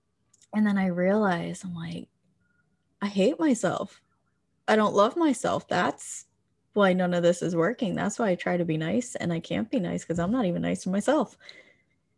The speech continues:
And I'm in my own emotional turmoil, and then I'm projecting that pain 'cause it's just overflowing." Um, and so it, it came to a point where my granddad,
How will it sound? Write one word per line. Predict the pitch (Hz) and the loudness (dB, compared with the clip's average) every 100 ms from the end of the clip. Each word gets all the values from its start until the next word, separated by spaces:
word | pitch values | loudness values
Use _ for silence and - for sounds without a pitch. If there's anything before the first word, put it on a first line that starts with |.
| - | 0
And | 202 | 4
I'm | 196 196 202 202 - | 6 4 4 0 2
in | 202 | 4
my | 196 185 | 6 4
own | 202 196 | 4 6
emotional | 202 185 185 - 175 | 6 6 4 2 0
turmoil, | - 220 277 180 170 196 - | 2 2 2 2 2 2 2
and | 185 | 2
then | 190 185 | 2 2
I'm | 185 180 180 _ _ _ _ | 2 0 -2 _ _ _ _
projecting | - 185 190 - 277 | 0 4 4 4 2
that | 185 165 | 2 -2
pain | 175 180 226 | -2 -2 0
'cause | 196 | 2
it's | 196 240 | 2 0
just | 170 - | 0 0
overflowing." | 160 185 - 277 262 180 190 - _ _ _ _ _ _ _ _ | -2 -2 0 0 0 -2 -8 -10 _ _ _ _ _ _ _ _
Um, | - 190 185 180 185 - 208 208 _ _ - | -4 -2 -2 -2 -4 -6 -8 -10 _ _ -8
and | 208 202 196 | 0 2 0
so | - 208 190 185 | 2 4 6 6
it, | 208 - | 4 4
it | 208 | 0
came | - 226 | 2 0
to | 240 | 2
a | 190 | 2
point | 196 170 | 2 4
where | 185 | 4
my | 185 190 | 6 4
granddad, | 185 185 175 170 160 | 6 6 6 4 4